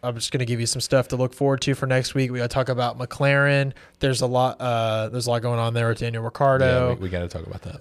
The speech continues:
Speaker 1: Uh, we have, um, like, a lot of, like, I mean, it's silly season and the drivers, so all of them are moving around or about to. Uh,
Speaker 2: Procedures. We'll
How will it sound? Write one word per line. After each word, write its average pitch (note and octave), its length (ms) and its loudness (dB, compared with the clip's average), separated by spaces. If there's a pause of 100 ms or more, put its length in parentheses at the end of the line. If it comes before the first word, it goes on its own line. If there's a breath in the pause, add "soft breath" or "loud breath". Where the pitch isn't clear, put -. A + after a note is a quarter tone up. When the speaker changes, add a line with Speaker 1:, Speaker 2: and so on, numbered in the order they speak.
Speaker 1:
Uh, A#2 380 2
we B2 120 -2
have, A#2+ 500 2
um, A2 580 -4 (760)
like, A#2 480 -4
a A#2+ 120 -4
lot A#2 540 2
of, A2 160 -4 (220)
like, C3 240 -4
I D3 40 -2
mean, D3+ 160 2
it's B2+ 140 -4
silly C3+ 300 4
season B2+ 420 2
and A#2+ 100 0
the A#2 100 -2
drivers, A#2 480 -2
so A#2+ 120 -2
all A#2 140 0
of A#2 80 -2
them A#2 120 -4
are A2+ 80 -6
moving A2+ 260 -6
around A2+ 420 -4
or A#2+ 160 0
about A2+ 360 -2
to. A2 340 -6
Uh, G#2+ 40 -8
Speaker 2:
Procedures. G#2+ 720 -4
We'll - 100 -18